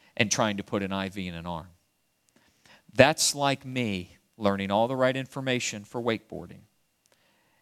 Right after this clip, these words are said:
and thinking I got it all under control and going evangelizing others to go do the same. What nurse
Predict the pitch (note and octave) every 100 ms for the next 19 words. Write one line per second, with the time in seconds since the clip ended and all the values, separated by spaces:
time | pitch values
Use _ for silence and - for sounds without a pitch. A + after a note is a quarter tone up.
0 | - A#2 - G#2 G2+ G2+ F#2+ F2+ F2 F2
1 | F2 D#2+ - E2+ - G2 F2 - G2+ G#2
2 | G2+ G2 F#2+ A2+ C#3+ D3 F#2+ F2 F#2 A#2+
3 | C3 F3 A#2+ F#2 - G2+ G#2+ G#2 G#2+ B2+
4 | - F3 E3 F2+ _ _ _ _ _ _
5 | _ _ - - - - B2 F3 A3+ D#3+
6 | D3+ D#3+ C#3+ F#2 - - -